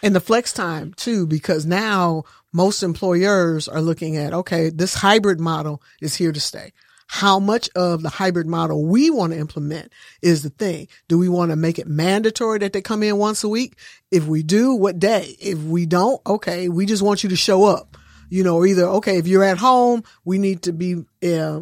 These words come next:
expecting this from you. So it, it becomes, like you say, if those employees are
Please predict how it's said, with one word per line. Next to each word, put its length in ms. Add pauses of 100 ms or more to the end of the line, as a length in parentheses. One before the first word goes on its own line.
expecting 680
this 240
from 300
you. 140 (360)
So 540
it, 240
it 120
becomes, 460
like 180
you 60
say, 280
if 120
those 260
employees 540
are 320